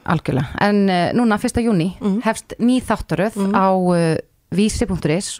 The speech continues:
Speaker 1: og einni á Stöð tvö sem heitir Helvítis kokkurinn. Ég held ég hef aldrei sagt helvítis í Reykjavík síðdegis áður.
Speaker 2: <laughs>
Speaker 1: En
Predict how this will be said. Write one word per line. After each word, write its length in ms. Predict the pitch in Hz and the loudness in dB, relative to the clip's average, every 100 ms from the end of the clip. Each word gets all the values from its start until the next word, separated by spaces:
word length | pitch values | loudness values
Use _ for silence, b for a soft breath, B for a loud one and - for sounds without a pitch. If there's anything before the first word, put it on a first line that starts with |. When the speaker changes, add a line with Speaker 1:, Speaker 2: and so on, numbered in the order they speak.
| - | -2
Speaker 1:
og 140 | 190 | 0
einni 240 | 214 - 185 | -2 -2 -2
á 80 | |
Stöð 280 | 190 - 175 - | -2 -2 -4 -2
tvö 300 | 151 147 180 B B B B B | 0 0 0 B B B B B
sem 120 | 208 | 0
heitir 160 | 208 190 | 0 2
Helvítis 440 | 160 233 311 233 - | 0 0 0 -2 -2
kokkurinn. 440 | 277 - - 139 | -4 -2 -2 0
Ég 100 | 175 | 2
held 140 | 202 196 | 0 0
ég 80 | 208 | 0
hef 60 | |
aldrei 180 | 208 202 | -2 -2
sagt 200 | 208 208 | -6 -4
helvítis 580 | - 208 190 185 180 - - | -2 0 0 -2 -4 -6 -2
í 80 | |
Reykjavík 340 | 185 185 180 - | 0 0 -4 2
síðdegis 300 | 220 165 196 | 2 4 4
áður. 280 | 202 - - B B B | 2 0 -6 B B B
Speaker 2:
<laughs> 240 | B - | B -2
Speaker 1:
En 260 | 208 208 | 0 2